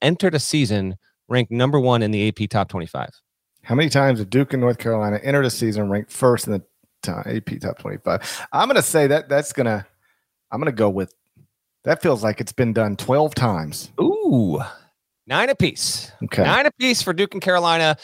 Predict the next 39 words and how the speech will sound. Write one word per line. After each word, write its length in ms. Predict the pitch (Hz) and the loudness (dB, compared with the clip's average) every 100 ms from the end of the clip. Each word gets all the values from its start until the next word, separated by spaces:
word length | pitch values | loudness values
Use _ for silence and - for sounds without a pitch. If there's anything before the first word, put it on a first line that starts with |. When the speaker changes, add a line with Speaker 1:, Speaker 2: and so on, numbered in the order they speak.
| - | -2
Speaker 2:
I 80 | 196 | 0
was 120 | 208 | 0
rounding 520 | 143 170 214 208 170 160 | 0 2 2 2 2 2
up 160 | - | 0
to 80 | 131 | -2
twelve, 460 | - - 139 120 104 | -2 0 2 2 0
though. 300 | 104 101 110 | 0 0 0
I 40 | |
was 100 | 127 | 2
rounding 300 | 135 165 160 | 2 2 0
up 100 | 151 | 0
to 80 | 135 | -2
the 80 | 123 | 0
nearest 360 | 123 123 107 | 0 0 -4
twelve. 560 | - 113 101 62 80 - _ _ _ _ _ - | -4 -2 -2 -2 -10 -16 _ _ _ _ _ -10
Speaker 1:
So, 600 | - - 220 190 151 185 165 - | -6 0 2 4 4 2 -2 0
uh, 240 | 147 139 135 | 2 4 2
if 100 | - | 0
Carolina 400 | 190 190 175 143 | 2 2 2 0
does 440 | 185 226 202 175 | 2 2 2 0
get 180 | 165 151 | -4 2
that 180 | 147 - | 2 2
preseason 340 | 143 139 127 | -2 0 0
number 200 | 127 120 | 0 0
one, 340 | 113 120 156 | 2 2 0
it 180 | - 117 | -2 -2
will 360 | 113 117 113 107 | 0 2 2 2
hold 200 | 107 113 | 0 2
the 60 | |
record 280 | 180 214 104 | 0 0 -4
for 120 | - | -4
the 80 | 101 | -4
most 340 | 104 101 - - | 0 -2 -4 -4
preseason 380 | 110 - 104 | -4 -2 -4
number 200 | 104 104 | -4 -2
one 140 | 104 104 | -2 -2
rankings 400 | 101 98 98 95 | -2 -2 -4 -4
and 100 | 104 | -2
break 300 | 107 104 | 2 0